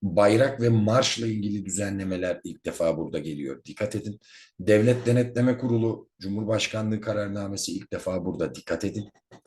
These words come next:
Bunlar çok önemli arkadaşlar. Hani soru olması muhtemel şeyler.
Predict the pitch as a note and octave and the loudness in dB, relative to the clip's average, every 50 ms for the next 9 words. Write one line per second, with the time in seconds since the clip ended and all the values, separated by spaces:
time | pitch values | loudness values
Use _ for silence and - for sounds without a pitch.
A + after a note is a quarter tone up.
0 | - - - - - - - _ - G#2 A2 A#2+ A#2+ A#2+ B2+ B2 - - B2+ A2 | -20 -20 -20 -20 -20 -20 -20 _ -2 2 6 6 6 6 6 2 2 0 0 0
1 | - F#2 E2 D#2 D2+ D2+ D2 C#2+ C2+ C2 - - D#2 - D2 D2 - - - C2 | 0 -2 -2 -4 -4 -4 -6 -6 -8 -8 -8 -8 -8 -8 -6 -6 -6 -4 -2 0
2 | G#2+ F#2+ F2+ E2+ - - - G#2 G2+ G#2 G2+ F#2+ F2 E2 D#2+ D#2 - - F#2+ F#2 | 0 0 -2 -2 -2 -2 0 0 0 0 0 0 -2 -2 -2 -2 -2 -2 -2 -4
3 | F2+ E2 - - E2+ F2 F2 E2+ E2 - - - B1+ D#2+ - - - - | -6 -8 -8 -8 -6 -6 -6 -6 -6 -8 -8 -8 -8 -8 -8 -8 -10 -10